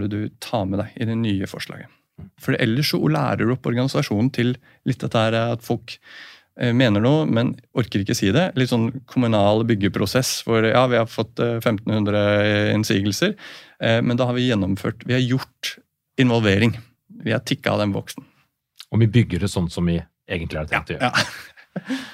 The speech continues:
Speaker 2: Og da, eh, da er du jo inne på et tema som vi snakket om her, episode med Oskar Amundsen, skinninvolvering, som jo er det verste folk vet. Altså, at du, du deltar, du bidrar, og så ser du ikke et spor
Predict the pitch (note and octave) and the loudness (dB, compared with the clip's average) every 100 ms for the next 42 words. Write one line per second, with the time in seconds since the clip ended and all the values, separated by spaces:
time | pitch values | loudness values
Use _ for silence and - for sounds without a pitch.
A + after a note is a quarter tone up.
0 | C#3 B2+ C#3+ E3+ C#3+ D3+ D3 D#3 C3+ D#3 | 4 6 6 6 2 0 0 2 4 6
1 | C#3+ D3+ C3+ E3+ C#3 B2+ B2+ A#2 G2 A#2+ | 6 4 4 4 4 2 0 2 2 2
2 | B2 A#2 A#2+ - A2 A2 D#3 E3 A#2 - | 2 2 2 2 2 4 4 2 0 0
3 | - A#2 F#2+ G2 G2+ G2+ - G#2+ G#2+ F2 | 2 4 4 4 2 0 -4 -2 0 0
4 | E2+ - A#2+ B2 - - - B2 G2+ D#2+ | 0 0 -2 -2 -4 -4 2 4 4 2
5 | - F2+ E2+ F2 F2 F#2+ F#2 D#3 - B2+ | -2 -2 0 2 2 2 2 0 0 0
6 | G#2 A#2 D3 F#2 G2+ A#2 - - F#2 - | 0 -2 -4 -4 -2 -2 -4 -12 -10 -6
7 | A2 - D#3+ F3 B2 A2+ A#2 A2+ - - | -8 -6 -8 -4 -4 0 -2 -2 -8 -10
8 | A#2 - A2 G#2 A2+ A2 G#2+ G2+ F#2 - | -6 -2 -2 -2 -2 0 2 2 0 0
9 | A2+ A2+ F#2+ F2 A2+ G2+ F#2+ G2+ B2 - | 2 2 0 -2 0 0 0 0 0 -2
10 | - A#2 - - F2+ F2 F2+ A#2 - - | -10 -6 -6 -2 -2 -2 -2 -6 -6 -10
11 | - G#2+ D3 C#3 | -4 -2 -2 -4